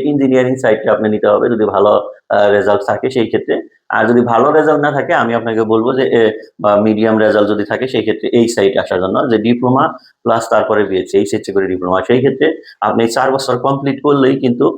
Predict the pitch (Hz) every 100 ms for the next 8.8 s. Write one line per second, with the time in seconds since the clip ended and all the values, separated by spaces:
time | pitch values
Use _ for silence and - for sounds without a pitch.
0 | - _ - 107 117 113 113 117 123 123
1 | 123 117 113 117 156 - - 175 143 143
2 | - - 113 117 123 147 147 143 151 143
3 | 143 135 139 131 131 135 139 143 160 151
4 | 131 123 110 131 160 135 127 - 107 107
5 | 104 101 - - _ - 175 185 151 143
6 | 123 123 107 110 95 98 - - - -
7 | 98 101 135 139 139 - 120 - 117 110
8 | 101 107 - 98 95 92 95 92